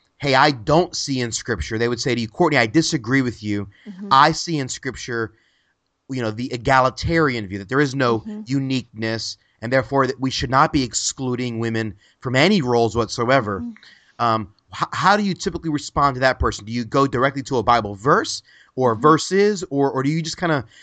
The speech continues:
Speaker 1: just continue to lay the same argument? Are there specific things you would add to that conversation?
Speaker 2: Yeah. Yeah, that, that's a really, it's, it's, it's a really hard one 'cause it's, there are a lot of egalitarians,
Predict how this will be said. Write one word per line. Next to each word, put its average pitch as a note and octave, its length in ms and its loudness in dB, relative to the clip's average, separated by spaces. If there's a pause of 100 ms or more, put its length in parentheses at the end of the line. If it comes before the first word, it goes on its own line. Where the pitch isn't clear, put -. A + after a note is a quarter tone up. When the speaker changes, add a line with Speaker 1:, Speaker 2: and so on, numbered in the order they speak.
Speaker 1:
just D#3 140 -4
continue E3 460 2
to C3+ 60 2
lay C#3+ 120 4
the B2+ 80 0
same D3+ 340 0
argument? C#3+ 360 4
Are D3 40 2
there D#3+ 120 4
specific F#3+ 440 -6
things D#3+ 200 -6
you C#3+ 80 -2
would C3 140 -2
add B2+ 220 2
to - 80 -8
that A2+ 120 -2
conversation? G#2 560 -6
Speaker 2:
Yeah. B3 140 -8 (720)
Yeah, A#3+ 220 4
that, - 260 -2
that's B3+ 160 -2
a B3+ 80 0
really, A3 320 -2 (180)
it's, - 420 -4
it's, G#3+ 360 -6
it's A3+ 160 -12
a G#3+ 60 0
really G#3 560 -2 (240)
hard G#3+ 260 0
one A#3 220 -6
'cause G#3+ 180 -14
it's, G#3 200 -16
there G#3+ 180 0
are G3+ 320 2 (120)
a G#3+ 100 -6
lot A3 240 -4
of C4 80 -10
egalitarians, A3 920 -12